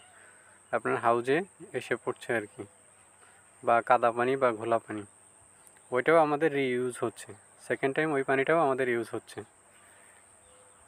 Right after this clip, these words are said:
এখানে দেখতে পাচ্ছেন আপনাদের, আমাদের জালি, যে জালিটা আপনার পাইলের মধ্যে যাবে। তো এটা ডায়া পাঁচশো এমএম এবং এটা দৈর্ঘ্য উনিশ এমএম,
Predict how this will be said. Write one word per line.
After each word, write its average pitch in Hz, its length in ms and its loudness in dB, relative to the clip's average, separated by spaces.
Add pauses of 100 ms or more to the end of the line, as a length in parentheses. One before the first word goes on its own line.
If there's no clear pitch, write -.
(680)
এখানে 127 240 0
দেখতে 123 260 0
পাচ্ছেন 123 340 -2
আপনাদের, 120 680 0
আমাদের 113 560 -2
জালি, 113 380 0 (180)
যে 117 200 -6
জালিটা 113 360 -2
আপনার 117 280 -4
পাইলের 113 360 -4
মধ্যে 113 260 -6
যাবে। 113 280 -2 (1000)
তো 123 100 -8
এটা 117 200 0
ডায়া 113 280 4
পাঁচশো 117 360 0
এমএম 123 340 0 (840)
এবং 110 360 -4 (760)
এটা 120 160 0
দৈর্ঘ্য 117 300 -2
উনিশ 120 340 0
এমএম, 110 240 -4